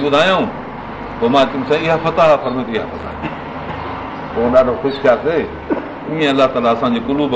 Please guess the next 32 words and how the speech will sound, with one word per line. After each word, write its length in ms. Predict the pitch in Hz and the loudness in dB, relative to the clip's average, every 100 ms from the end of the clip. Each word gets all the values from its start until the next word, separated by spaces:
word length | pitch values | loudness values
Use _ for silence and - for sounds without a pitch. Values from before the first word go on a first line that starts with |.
| 117 | -2
کي 80 | 113 | -2
تسلي 360 | 117 - 123 123 123 | 0 0 0 0 0
ڏني. 220 | 165 151 - - - - - - | 0 -2 -4 -10 -14 -16 -10 0
ايڏي 160 | 135 131 151 | 2 4 2
عزت 280 | 131 143 - | 2 0 0
سان، 260 | 135 139 139 127 | 0 2 2 2
وقار 380 | 139 147 143 139 127 - | 0 4 6 6 0 -4
سان، 360 | 139 143 143 135 | -4 -4 -4 -6
امن 200 | 143 147 135 120 | -4 -2 -2 0
سان، 280 | 139 139 123 | 2 2 2
قرار 260 | 139 139 131 117 | 4 6 4 0
سان 200 | 139 143 127 - - - - - 127 | 0 0 -2 -10 -18 -20 -20 -8 2
موٽي 260 | 143 147 135 | 2 4 4
آياسين. 480 | 127 123 135 151 135 - 110 - 123 147 | 6 4 2 2 0 -6 -12 -12 -6 2
اي 100 | 151 143 165 | 2 2 -2
احصار 360 | 156 170 160 156 | 2 4 6 6
جو 60 | 143 | 2
مسئلو 400 | 143 135 139 131 127 | -2 0 0 0 -2
به 60 | 120 | 2
ثابت 300 | 139 135 143 - | 4 4 0 -4
ٿيو. 120 | 160 156 | -6 -4
ڪيترا 280 | 196 202 233 | -2 0 2
مسئلا 380 | 233 220 190 190 | 2 -2 -4 -4
ٿيا، 140 | - - - - - - - - - 110 | -4 -8 -10 -16 -18 -20 -20 -20 -14 -2
گهڻا. 240 | 123 135 110 110 - - - - - - - - | 0 2 0 -6 -14 -20 -20 -20 -20 -20 -20 -6
هي 120 | 113 | -4
سورت 280 | 113 113 101 - | -2 -2 -2 -4
فتح 200 | 95 92 | -6 -4
آهي. 360 | 78 73 - - - - - - - - | -6 -8 -10 -14 -18 -20 -20 -20 -18 -4
انا 200 | 127 139 | 0 2
فتحنا 440 | 131 139 120 139 135 | 2 2 4 4 4
لك 160 | 127 | 2